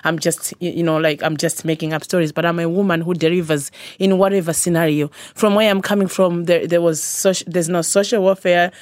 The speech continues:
There was nothing. People have to work hard for lives, and that's what I'm doing. So if I'm going to go to the council, as long as I get the office, as long as I can represent the people, if I cycle,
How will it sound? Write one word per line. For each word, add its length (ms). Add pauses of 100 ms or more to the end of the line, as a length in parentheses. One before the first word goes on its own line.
(120)
There 100
was 160
nothing. 280
People 260
have 220
to 80
work 180
hard 260
for 140
lives, 360
and 180
that's 200
what 120
I'm 100
doing. 300 (260)
So 140
if 160
I'm 140
going 180
to 80
go 120
to 100
the 100
council, 400 (240)
as 180
long 200
as 120
I 80
get 240
the 100
office, 360
as 160
long 160
as 120
I 120
can 180
represent 400
the 80
people, 300 (280)
if 280
I 100
cycle, 480